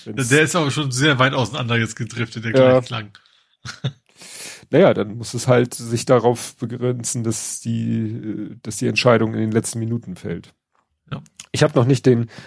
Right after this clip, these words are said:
Speaker 1: H S V-Podcast von meinem Sohn gehört. Da werde ich das wieder genau erfahren.
Speaker 2: Ah, mhm.
Speaker 1: Ja, apropos mein Sohn, der ist ja immer noch gesperrt. Ähm, sie hatten heute ein
Speaker 2: Wie
Speaker 1: Aus-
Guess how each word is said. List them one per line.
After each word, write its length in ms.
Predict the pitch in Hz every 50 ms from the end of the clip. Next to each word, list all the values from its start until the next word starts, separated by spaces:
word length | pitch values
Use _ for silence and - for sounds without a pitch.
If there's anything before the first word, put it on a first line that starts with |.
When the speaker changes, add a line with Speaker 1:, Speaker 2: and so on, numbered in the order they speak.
| - -
Speaker 1:
H 120 | - 135
S 120 | 127 120 -
V-Podcast 760 | - 143 139 127 - - 131 117 - - - 123 - - -
von 140 | - 127 117
meinem 180 | 113 104 104
Sohn 260 | 101 98 120 117 117 110
gehört. 560 | 107 101 98 101 107 101 90 - - - -
Da 240 | 117 107 101 98 98 104 _ _ _ _
werde 180 | - 107 101 98
ich 80 | 92
das 200 | - 107 - -
wieder 160 | - 101 101 98
genau 320 | - - - 98 98 -
erfahren. 460 | - 101 - - 107 104 95 92 92 _ _ _ _ _ _ _ _ _ _ -
Speaker 2:
Ah, 120 | 120 113 - - _ _ _ -
mhm. 200 | 131 113 123 139 139 _ _ _ _ _ _ _ _ _ _ _
Speaker 1:
Ja, 240 | - 160 131 98 -
apropos 420 | - - 165 160 - 170 147 165 165
mein 180 | 170 156 147
Sohn, 340 | 139 143 160 185 214 233 233 _ _ _ _ _ _ _ - - _
der 160 | - 139 135 143
ist 120 | 139 -
ja 80 | 160 139
immer 120 | 139 139
noch 140 | 139 127 -
gesperrt. 760 | - 117 - - 127 123 131 165 196 190 - - - - - _ _ _ -
Ähm, 560 | 143 139 139 139 139 135 135 139 139 135 123 113 _ _ _ _ _
sie 500 | - - - - - - - - 120 120
hatten 400 | 107 127 135 139 - 135 120 104
heute 540 | 104 117 123 139 143 143 - 156 156 147 - -
ein 400 | - 117 117 117 117 117 117 -
Speaker 2:
Wie 80 | 131
Speaker 1:
Aus- 300 | 123 113 117 120 151 165